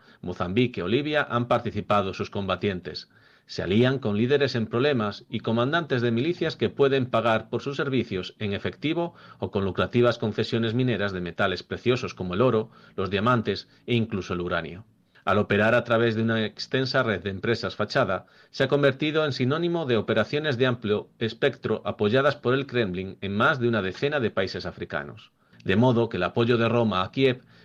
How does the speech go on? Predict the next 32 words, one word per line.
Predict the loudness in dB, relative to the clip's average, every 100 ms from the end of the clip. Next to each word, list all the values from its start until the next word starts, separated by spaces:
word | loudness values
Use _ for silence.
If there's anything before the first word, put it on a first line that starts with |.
| _
puede | 2 4
estar | 2 2
siendo | 2 4 6
ahora | 6 4 2
compensado | -2 -2 -2 0 0 2
por | 0
Moscú | 0 -2 -2 0
con | 0 2
una | 2 4
marea | 4 4 2
de | 2
inmigración | -2 -4 -4 -4 -4
ilegal. | -4 -4 -2 -4 -8 _ _ -4
Una | 2 4
muestra | 4 2 2 2
más | 2 0 -6
de | -6 -4
que | 0
nada | 0 2 2
de | 2
lo | 0
que | 0
pasa | 0 -2 -2
en |
nuestro | -6 -4 0
mundo | 0 0 -2 -8 -10 -20 _ 4
puede | 4 4
ser | 2 0
considerado | 0 0 2 2 0
ya | 0 -4 -4
como | -6 -6
fortuito. | -8 -6 -6 -6 -10 -20